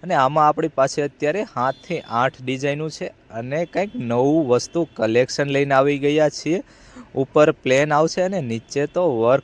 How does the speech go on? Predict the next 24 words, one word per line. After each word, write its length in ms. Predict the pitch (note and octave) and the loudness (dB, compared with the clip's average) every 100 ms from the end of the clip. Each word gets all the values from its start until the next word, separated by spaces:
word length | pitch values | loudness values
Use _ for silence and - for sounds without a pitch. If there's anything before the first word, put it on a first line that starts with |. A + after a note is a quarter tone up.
| - | 0
પટ્ટો 320 | B2+ - C#3+ | -2 0 0
આવશે 380 | C#3 C#3+ D3 G3 | 4 2 0 -8
અને 280 | G#3+ G#3 C3+ | -8 -8 -6
હાથીની 680 | G#2+ A2 - D3 D#3+ E3 | -4 -4 -6 -8 -6 -8
તો 180 | F3+ G#3+ | -8 -8
ડિઝાઇન 600 | G#3+ A#2+ A#2 A2 C3 C#3 | -4 -6 -6 -2 -2 0
આવશે 300 | A#2+ B2 F3+ | -2 -2 -4
જબરદસ્ત. 760 | A2+ G#2 A2 B2 A2 A2 C3+ - | -4 -4 -2 0 -2 -4 -6 -6
ઢીંગલીની 640 | - G#3 F#3+ A#2+ B2 B2 | -8 -8 -6 -6 -6 -8
ડિઝાઇન 400 | A2 A#2 B2 A#2+ | -6 -4 -2 -2
છે, 180 | A#2 B2 | -4 -8
ડોલીની 500 | G#2+ G#2+ A2 A#2+ B2 | -2 -2 -2 -4 -6
ડિઝાઇન 440 | A#2 A#2 B2 B2 | -6 -4 -4 -6
છે. 260 | A2+ C3+ D3 - - _ - - - - - - - - - - - - - | -6 -6 -6 -8 -20 _ -20 -20 -20 -20 -20 -20 -20 -20 -20 -20 -20 -20 -14
અને 240 | C3+ D#3+ D#3 | -2 0 0
છેલ્લે 380 | - B2 C#3+ | 2 2 6
હું 180 | D#3+ D3 | 4 4
તમને 300 | D3+ D#3+ F3 | 0 0 0
એક 80 | G3 - - | -2 -4 -2
જબરદસ્ત 720 | A2+ C#3 C#3 A2+ B2 - C#3+ | -2 2 2 4 0 2 0
બાંધણી 460 | A#2 A2+ A#2 C#3 | 2 2 0 -4
બતાવવાનો 580 | B2 A#2+ - C3 C#3+ C#3+ | -2 -2 2 2 2 -2
છું. 260 | - G3+ E3 | -6 -10 -4
માર્કેટમાં 760 | B2 C3 - C3+ D#3 F3 D#4 | -2 -2 -2 -4 -4 -8 -8